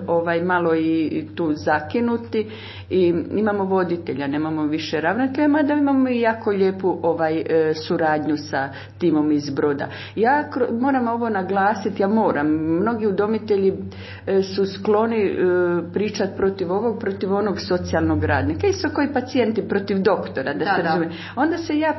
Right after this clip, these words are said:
Speaker 1: pitam ovako, reko, pa onda sa mnom izgleda nešto nije u redu. Ja kroz, evo, ponovo ću sad se vratiti što se tiče liječnika, em, kroz pedeset sedam godina z-,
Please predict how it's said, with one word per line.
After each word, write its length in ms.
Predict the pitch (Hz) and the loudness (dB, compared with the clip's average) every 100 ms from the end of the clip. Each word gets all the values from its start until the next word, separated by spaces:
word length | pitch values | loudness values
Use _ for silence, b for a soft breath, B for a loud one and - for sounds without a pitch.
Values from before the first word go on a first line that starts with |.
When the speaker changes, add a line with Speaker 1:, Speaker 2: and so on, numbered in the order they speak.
| - | 0
Speaker 1:
pitam 420 | 311 - 247 220 - B B B - | -2 0 -2 -2 -6 B B B -2
ovako, 560 | 220 208 233 247 - 233 | 0 4 4 2 2 2
reko, 480 | 208 - 185 - - | 0 0 -2 -2 -6
pa 240 | 180 170 185 | -4 -4 -2
onda 260 | 294 311 294 - | 0 2 0 -4
sa 220 | - 294 | -2 0
mnom 220 | 349 233 | 2 2
izgleda 400 | 175 175 185 165 | 0 2 2 4
nešto 360 | 151 156 - 160 | 2 0 -2 0
nije 140 | 151 | 2
u 120 | 107 123 | 2 0
redu. 360 | 85 87 - - - - - - - - - - - | -2 -2 -6 -14 -18 -20 -20 -20 -20 -20 -20 -12 0
Ja 360 | 175 247 320 320 | 4 4 4 0
kroz, 280 | 269 220 190 - - - - - - - - - | 2 4 4 0 -10 -14 -20 -18 -18 -18 -10 0
evo, 260 | 180 170 | 2 2
ponovo 300 | 196 214 202 | 2 0 0
ću 120 | 190 180 | -2 -2
sad 260 | 185 175 | -4 -2
se 80 | 190 | -2
vratiti 380 | 170 175 175 170 - 160 | 0 0 0 -2 -2 -2
što 180 | 160 156 | -2 -6
se 200 | - 151 | -6 -6
tiče 220 | 151 156 | -6 -2
liječnika, 580 | 143 156 180 285 294 285 277 B B B B | 0 0 0 0 0 0 -2 B B B B
em, 280 | 202 190 180 - | 2 4 2 -4
kroz 200 | 196 180 | -2 -2
pedeset 360 | 190 190 262 262 | -2 0 0 2
sedam 220 | 285 254 | 0 4
godina 440 | 262 233 220 196 | 2 2 2 2
z-, 140 | 185 | 0